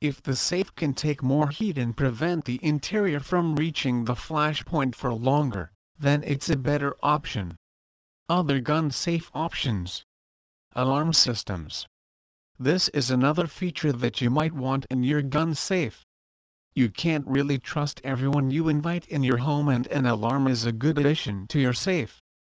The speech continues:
It can also be a nasty surprise for children who are too curious for their own good. This is a good accessory for the best gun safes to protect your home. Extra keypad safety.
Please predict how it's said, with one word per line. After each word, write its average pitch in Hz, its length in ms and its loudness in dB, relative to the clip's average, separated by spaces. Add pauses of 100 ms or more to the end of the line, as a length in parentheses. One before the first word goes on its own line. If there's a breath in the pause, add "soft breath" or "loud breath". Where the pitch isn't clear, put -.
(380)
It 143 160 -2
can 143 160 4
also 170 340 0
be 147 200 2
a 139 60 4
nasty 147 440 0
surprise 123 720 -2
for 143 200 -2
children 151 500 2
who 151 200 2
are 160 140 2
too - 300 -2
curious 156 600 0
for 147 140 -4
their 143 240 2
own 160 260 2
good. 131 380 0 (720)
This 170 460 0
is 151 140 2
a 151 80 0
good 139 240 0
accessory 135 680 -2
for 147 160 -2
the 135 160 0
best 139 540 -4
gun 139 260 2
safes 170 460 -2
to - 160 -8
protect 147 500 -4
your 135 140 0
home. 135 460 0 (720)
Extra - 340 -4
keypad 151 640 -4
safety. 110 640 -4